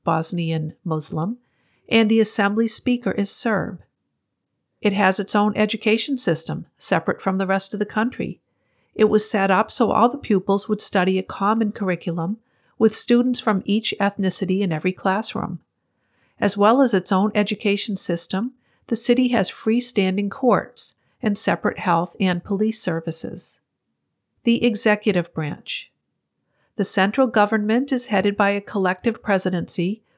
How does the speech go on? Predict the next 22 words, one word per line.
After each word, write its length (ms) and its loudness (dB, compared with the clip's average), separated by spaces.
with 180 2
three 200 2
members, 600 -2
a 80 -2
Bosniak, 760 2
a 80 -2
Croat, 640 0
and 200 -2
a 60 -4
Serb. 500 -4
Each 280 2
member 300 2
is 220 0
elected 420 0
by 100 2
popular 560 0
vote 400 -2
and 160 0
serve 320 2
a 60 2
four-year 500 0
term 500 0